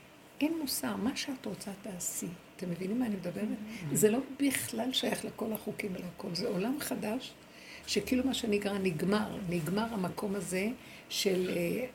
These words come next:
Speaker 1: כמו שאומרים, עתידים קורבנות להתבטל, אין להתקרבן ואין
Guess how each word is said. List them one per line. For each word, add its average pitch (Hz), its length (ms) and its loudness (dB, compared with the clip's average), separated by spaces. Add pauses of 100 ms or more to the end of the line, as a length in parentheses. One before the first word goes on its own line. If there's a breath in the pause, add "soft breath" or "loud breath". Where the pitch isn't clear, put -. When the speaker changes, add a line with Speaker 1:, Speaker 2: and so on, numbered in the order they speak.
(420 loud breath)
Speaker 1:
כמו 233 140 2
שאומרים, 202 260 4
עתידים 196 440 4
קורבנות 180 560 -2
להתבטל, 180 560 0
אין 214 220 4
להתקרבן 185 640 0
ואין 165 180 -4